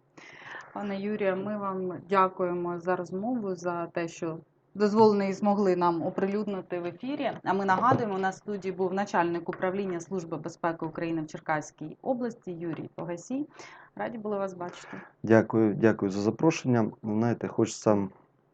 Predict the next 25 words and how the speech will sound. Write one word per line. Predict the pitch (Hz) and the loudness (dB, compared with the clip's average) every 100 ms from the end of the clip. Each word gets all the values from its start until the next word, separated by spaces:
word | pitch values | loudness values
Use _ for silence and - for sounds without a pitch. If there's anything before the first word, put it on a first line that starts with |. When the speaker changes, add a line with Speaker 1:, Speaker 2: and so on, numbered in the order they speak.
| _ _ - | _ _ -18
Speaker 2:
сказати, | - - 95 101 - | -6 0 2 2 0
що | - - 95 87 - - - - _ - | -4 0 2 0 -6 -18 -18 -20 _ -10
і | 98 92 | -2 0
заспокоїти | 90 - - - 113 98 - | 0 -6 -10 2 6 6 4
мешканців. | 104 127 131 110 - - - | 2 2 2 -2 -4 -12 0
Ми | 110 117 | 2 4
працюємо, | 101 95 135 143 120 | 2 0 0 2 2
ми | 104 | -2
працюємо | - - 104 95 | -4 -4 -2 -2
постійно. | 90 95 - 104 117 143 - - - - - | -2 -6 0 2 2 0 -4 -18 -20 -8 2
Ми | 110 | 6
робимо | 107 107 104 | 6 6 2
все, | 95 139 | 2 0
щоб, | 131 107 - - | 2 0 -2 0
е, | 98 95 92 92 - - | 2 4 2 0 -4 -8
весь | - 98 110 - | -6 4 4 4
сектор | - 98 - 95 | 2 2 0 0
безпеки | 92 95 107 101 - | 0 0 0 0 0
і | 92 | -2
оборони | 101 127 151 104 | 0 2 4 4
робить | 95 95 | 4 0
все, | - 139 | -2 -4
щоб | 127 92 - - - - - | -4 -8 -8 -18 -18 -16 -4
життя | 98 92 117 120 113 - | -4 2 6 6 4 -2
було | 104 101 98 | 2 6 6